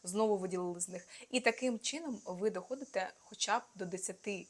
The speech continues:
цінностей, і, відштовхуючись від кожної цієї цінності, ви можете для себе розуміти, які вам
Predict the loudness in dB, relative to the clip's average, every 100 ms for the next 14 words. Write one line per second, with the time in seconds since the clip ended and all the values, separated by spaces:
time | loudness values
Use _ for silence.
0 | _ _ _ -20 -20 -8 -2 -2 -2 -4
1 | -2 -2 -4 -10 _ -20 -20 -20 _ _
2 | _ -20 -20 -20 _ -6 -2 0 -2 -4
3 | -12 -20 -2 6 8 10 8 6 0 4
4 | 4 2 -6 4 4 4 0 -2 -2 -2
5 | -2 -2 0 0 -2 0 -2 -4 -14 -20
6 | -18 -2 0 0 2 2 2 -2 -4 -4
7 | -8 -10 -2 2 4 4 2 0 -4 -6
8 | -4 -4 -2 -2 -4 -8 -12 -6 -6 -6
9 | -8 -6 -4 -2 -2